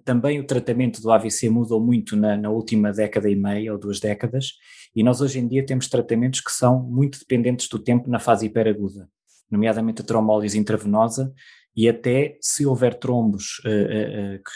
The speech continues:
que ocluem grandes vasos, eh, cerebrais,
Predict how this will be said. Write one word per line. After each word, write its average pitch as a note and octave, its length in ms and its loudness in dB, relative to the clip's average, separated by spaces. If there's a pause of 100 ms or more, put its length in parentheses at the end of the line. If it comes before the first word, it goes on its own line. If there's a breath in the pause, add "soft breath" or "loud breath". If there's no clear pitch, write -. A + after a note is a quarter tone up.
(120)
que B2 100 4
ocluem A#2 480 2
grandes A2+ 300 0
vasos, G2+ 580 0
eh, G2+ 240 -2
cerebrais, G#2 640 -2